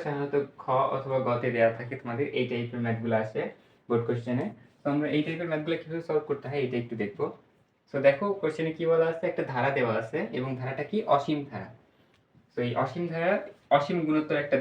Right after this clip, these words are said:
ধারা, যেই ধারাতে তোমাকে প্রশ্ন কি করা হয়েছে যে এক্স এর উপর কি শর্ত আরোপ করলে, আহ, ধারাটির অসীমতক সমষ্টি থাকবে। তো আমরা কি জানি ধারার অসীমতক সমষ্টি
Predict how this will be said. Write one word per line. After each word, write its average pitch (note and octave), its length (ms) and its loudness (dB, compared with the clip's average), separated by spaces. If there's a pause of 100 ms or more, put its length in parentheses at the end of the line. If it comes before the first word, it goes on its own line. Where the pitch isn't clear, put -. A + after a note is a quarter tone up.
ধারা, A#2 220 4 (480)
যেই C3+ 260 2
ধারাতে C#3 320 4
তোমাকে C#3 280 -2
প্রশ্ন D#3 200 -2 (100)
কি - 120 -20
করা D#3 180 2
হয়েছে D3+ 260 -4 (520)
যে C3 60 2 (140)
এক্স - 240 -4
এর F#3 120 4
উপর F#3 120 2 (100)
কি F#3+ 160 -2
শর্ত E3+ 200 2 (120)
আরোপ B2+ 160 4 (100)
করলে, C3 260 6 (840)
আহ, A#2 220 2
ধারাটির B2 420 2
অসীমতক F3 440 0
সমষ্টি D#3 260 -2 (100)
থাকবে। G#2+ 300 2 (680)
তো B2 80 0 (560)
আমরা E3+ 240 6
কি G3+ 140 2
জানি G3 140 4 (100)
ধারার E3 200 10 (100)
অসীমতক F#3 440 0
সমষ্টি F#3 260 0